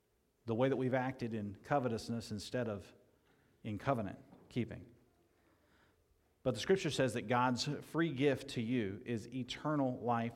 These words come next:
through Christ Jesus the Lord. That's the fuller revelation. Call upon the name of the Lord and be saved. Believe his price paid for you is for you and confess him as Savior and Lord.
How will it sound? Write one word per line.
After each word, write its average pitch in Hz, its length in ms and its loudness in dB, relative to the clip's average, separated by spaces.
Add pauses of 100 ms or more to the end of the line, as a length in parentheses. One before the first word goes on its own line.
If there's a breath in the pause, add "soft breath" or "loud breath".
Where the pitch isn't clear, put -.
through 123 240 0
Christ 135 440 -2
Jesus 120 440 -2
the 117 100 -6
Lord. 110 480 -2 (460 soft breath)
That's 123 220 -2
the 156 120 0
fuller 123 320 0
revelation. 107 760 -2 (880 soft breath)
Call 147 320 6
upon 127 300 2
the 120 80 2
name 113 200 2
of 107 60 -2
the 110 60 0
Lord 104 300 2
and 101 80 -4
be 107 100 -4
saved. 104 580 -2 (580 soft breath)
Believe 151 600 2 (180)
his 143 280 0
price 127 540 0
paid 120 380 0
for 127 300 -2
you 110 280 0
is 104 200 -6
for 107 220 -4
you 107 540 -2
and 101 120 -10
confess 107 580 -4
him 82 260 -6 (1120 soft breath)
as 101 120 -6
Savior 87 480 -4
and 90 100 -10
Lord. 87 280 -6